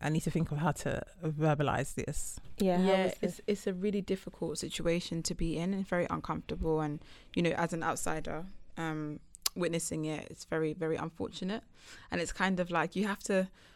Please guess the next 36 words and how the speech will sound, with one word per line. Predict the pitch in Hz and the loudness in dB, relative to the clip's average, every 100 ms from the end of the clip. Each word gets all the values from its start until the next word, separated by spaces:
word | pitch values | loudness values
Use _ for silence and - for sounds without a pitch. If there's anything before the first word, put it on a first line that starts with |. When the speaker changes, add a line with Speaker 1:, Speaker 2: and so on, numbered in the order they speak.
| - - - - | -20 -20 -20 6
Speaker 3:
I | 196 | 6
get | 196 185 | 8 8
why | 185 | 8
parents | - 185 170 156 - | 8 6 4 0 -2
do | 180 185 | -2 0
things | 190 185 180 | 2 0 2
like | 185 - | 0 2
that, | 185 220 - | 0 0 0
um, | 170 165 160 - | 2 2 0 0
or, | 196 165 - | 6 8 8
or | 170 | 2
have, | 170 165 - - | 4 2 2 -2
um, | 160 160 160 160 - | 0 0 -2 -4 -4
you | 165 | -2
know, | 160 156 - - | 0 0 -4 -4
opinions | 180 - 180 170 165 165 160 | 10 10 10 4 2 -2 -2
and, | 156 156 - - - _ - _ | -4 -4 -8 -20 -20 _ -20 _
and | 156 156 | 0 0
stuff | - 156 156 - - | 2 2 2 -6 -6
about | 156 - 151 | -4 0 0
your | 147 | 0
partners | - 214 - 208 208 196 | 4 4 6 2 2 0
and | 175 | -2
whatnot. | 175 170 170 170 | -2 -2 0 0
I | |
guess | 156 170 - | 0 -2 -2
the | - | -2
aim | 170 | -2
is | 165 | -2
that | - 156 | -2 -2
they | |
just | 151 180 | -4 -4
want | 180 - | -6 -8
to | |
protect | - 190 - - - | -8 -6 -8 -8 -6
you. | 202 | -6